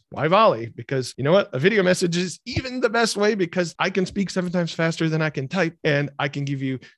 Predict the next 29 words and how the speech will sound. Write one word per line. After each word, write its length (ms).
ninety-three 840
percent 340
more 160
of 80
that 180
communication 600
picture 320
than 160
I 40
would 240
if 140
I 80
were 80
gonna 240
text 260
you 60
back 220
anyway. 340
So 240
I'm 80
gonna 120
send 220
you 60
a 20
volley 300
because 260
I 40
love 260
you. 100